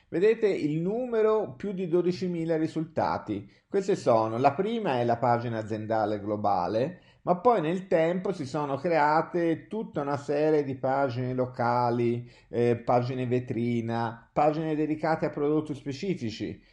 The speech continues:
Quindi abbiamo da I B M Corea, I B M T-Leaf, che è un software di I B M, piuttosto che I B M Watson Media.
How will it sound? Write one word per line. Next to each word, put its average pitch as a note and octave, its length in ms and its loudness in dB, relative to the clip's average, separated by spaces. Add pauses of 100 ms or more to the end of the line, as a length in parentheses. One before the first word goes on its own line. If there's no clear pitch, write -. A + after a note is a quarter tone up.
(140)
Quindi C3 220 -2
abbiamo B2 400 0
da C3 160 2
I C3+ 80 0
B C3+ 200 0
M D#3 280 0
Corea, F3 560 2
I D#3+ 80 2
B C3+ 160 0
M C#3 340 0
T-Leaf, C3+ 640 -2
che A2+ 120 -6
è G#2+ 40 -2
un A2+ 80 -4
software A2+ 640 -2
di A2 120 -4
I G#2+ 40 -6
B G#2+ 180 -6
M, G#2+ 680 -4
piuttosto B2+ 440 0
che B2+ 80 -2
I B2 60 0
B A#2 100 -6
M A#2+ 280 -4
Watson A#2 440 -4
Media. B2 580 -4